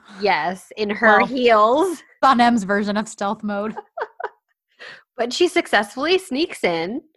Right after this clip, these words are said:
Speaker 2: She does.
Speaker 1: And then, uh, as,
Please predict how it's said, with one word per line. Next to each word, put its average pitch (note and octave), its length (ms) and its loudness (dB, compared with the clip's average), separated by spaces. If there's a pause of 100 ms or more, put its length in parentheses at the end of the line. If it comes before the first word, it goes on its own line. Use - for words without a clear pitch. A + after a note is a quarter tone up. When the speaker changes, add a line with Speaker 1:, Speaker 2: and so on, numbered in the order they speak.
(100)
Speaker 2:
She - 200 -16
does. G#3 440 -4 (560)
Speaker 1:
And G#3 260 0
then, F#3+ 380 -4 (500)
uh, F3+ 460 -2 (1040)
as, G3 320 0